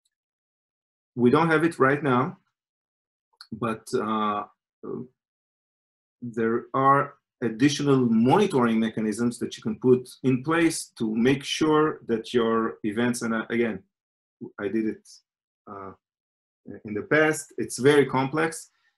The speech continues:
It's, it's making some, adding some headers. Remember those headers I said about the events? You can add headers that allows you to make sure that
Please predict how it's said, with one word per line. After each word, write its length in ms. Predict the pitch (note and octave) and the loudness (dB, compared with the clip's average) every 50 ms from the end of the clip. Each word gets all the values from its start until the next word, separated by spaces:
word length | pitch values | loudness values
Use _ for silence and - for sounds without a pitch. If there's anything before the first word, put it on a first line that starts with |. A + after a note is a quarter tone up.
| _ - | _ -10
It's, 320 | G#2+ G#2+ G#2+ A2+ A#2+ - | -10 -8 -8 -10 -8 -4
it's 240 | - A#2+ A2 - - | -4 -2 -2 -2 -2
making 300 | B2+ C3+ C3+ C3+ C#3 C3 | 0 0 0 0 -2 -4
some, 400 | B2 - - B2+ A#2 A#2 A#2 A#2+ - | -4 -2 -2 0 0 0 -2 0 2
adding 240 | C#3 C3+ C#3+ C3+ | 2 2 2 0
some 200 | B2+ - B2+ A#2 | 0 -2 -4 -4
headers. 520 | A2 - C#3 D3+ C3 B2+ A2+ G2+ - - - - | -2 0 0 2 2 2 2 0 -2 -8 -12 -8
Remember 320 | A2 A2 A#2 A#2+ A#2 A2 | -6 -2 0 0 0 0
those 220 | G#2+ A2 A2 G#2 A#2 | 0 -2 -2 0 0
headers 360 | A#2+ B2 B2 B2+ B2 A2 A2+ | 2 2 4 2 2 2 0
I 180 | A2+ G#2+ G#2+ G2+ | -4 -4 -4 -4
said 220 | - - B2 A#2 | -4 -4 -2 -2
about 220 | A2+ G#2 A2+ G#2+ | -2 -2 -2 -2
the 80 | G#2 A2 | -2 -2
events? 240 | A2 D3 E3+ E3 - | -2 -2 -2 -2 -4
You 60 | - | -4
can 180 | - A#2 A#2 C3 | -4 0 0 0
add 100 | C3 A#2+ | 2 2
headers 400 | C3+ D3 C#3+ C#3+ C#3 C3+ C3 - | 2 2 4 4 4 2 2 -2
that 180 | A#2+ A2+ A2 A#2 | -4 -6 -4 -2
allows 320 | A2 A#2 B2+ C#3 C3 A#2 | 0 2 2 2 0 0
you 100 | B2 A#2+ | -2 -4
to 160 | - - G#2 | -4 -4 -2
make 180 | A2 C3 C#3+ C#3 | -2 -2 -2 -2
sure 400 | - - - F3 E3 D#3+ - - _ _ _ _ _ _ - | -2 0 2 2 2 0 -4 -8 _ _ _ _ _ _ -6
that 180 | - C3 - | -6 -6 -6